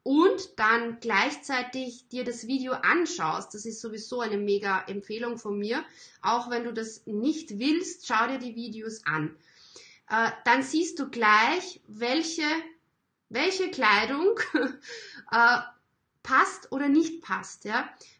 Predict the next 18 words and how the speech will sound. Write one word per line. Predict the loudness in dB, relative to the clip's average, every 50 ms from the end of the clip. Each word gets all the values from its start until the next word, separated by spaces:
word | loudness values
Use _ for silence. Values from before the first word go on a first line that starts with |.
| _
wo | -6 -2 0 0 2
du, | 2 2 2 2 0 -2 -4 -4
wo | -6 -4 -2 -2
du | -2 -2
di-, | -2 -2 -2 -2 -2 -2
wo | -2 -2
du | -2 -2
dir | -2 -4
selbst | -2 -2 -2 -2 -2 -4 -8
gefällst | -10 -10 -8 -8 -6 -4 -4 -6 -8 -10 -10
drinnen | -8 -4 -4 -2 -2 -2 -4 -4
und | -6 -6 -6 -6
wo | -6 -6
du | -6 -6
dir | -6 -6
nicht | -6 -6 -8 -12 -12 -12
gefällst | -12 -12 -10 -10 -10 -8 -10 -12 -16 -14 -10
drinnen. | -10 -8 -8 -10 -12